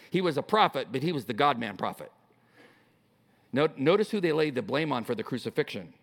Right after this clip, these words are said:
They're two Jews. Who'd they lay the blame on? Chief priests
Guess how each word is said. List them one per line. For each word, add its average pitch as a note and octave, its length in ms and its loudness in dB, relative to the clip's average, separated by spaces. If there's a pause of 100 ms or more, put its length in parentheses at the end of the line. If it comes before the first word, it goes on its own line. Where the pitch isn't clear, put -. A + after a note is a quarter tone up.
They're C3 160 -2
two C3 160 -4
Jews. B2 420 -6 (120)
Who'd D3+ 140 -2
they C3+ 120 4
lay C3 140 2
the A#2 100 -2
blame B2 260 0
on? E2+ 220 -8 (1300)
Chief D#3 240 -4
priests - 540 -6